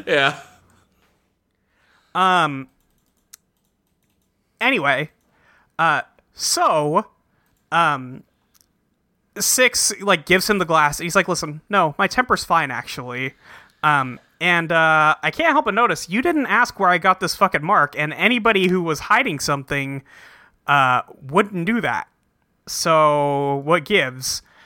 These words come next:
Speaker 2: Um, and Two just, like, is drinking his milk. He's like, "Where, where did you get it?" And
Speaker 1: <laughs>
Speaker 2: Six is like, <laughs> Six is like, "In my sleep." And Two's like, "Oh,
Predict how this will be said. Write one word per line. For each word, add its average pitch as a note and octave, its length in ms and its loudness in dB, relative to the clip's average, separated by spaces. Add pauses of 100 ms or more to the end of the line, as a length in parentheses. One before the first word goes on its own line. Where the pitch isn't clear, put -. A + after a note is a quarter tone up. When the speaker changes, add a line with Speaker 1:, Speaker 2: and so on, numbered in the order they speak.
(280)
Speaker 2:
Um, D#3+ 300 2
and D#3 180 -2
Two E3 220 -2
just, C#3+ 180 -8
like, C#3+ 140 -4
is C3+ 140 -8
drinking C3 300 -8
his A#2+ 120 -10
milk. B2+ 240 -4
He's C#3 140 -6
like, B2+ 140 -4
"Where, C3 320 -2
where B2+ 160 -2
did B2 200 -4
you A2+ 80 -4
get B2 300 0
it?" - 180 -4 (540)
And C#3+ 320 -4
Speaker 1:
<laughs> - 20 -18
Speaker 2:
Six - 400 -2
is D3 220 2
like, C#3+ 220 4 (680)
<laughs> - 640 -14
Six - 300 0
is E3 120 -4
like, D#3 280 0
"In F3+ 80 -4
my F#3+ 100 -2
sleep." F3+ 420 -2 (560)
And C#3 240 0 (280)
Two's D#3 260 -6
like, C#3 160 -8
"Oh, D3 460 0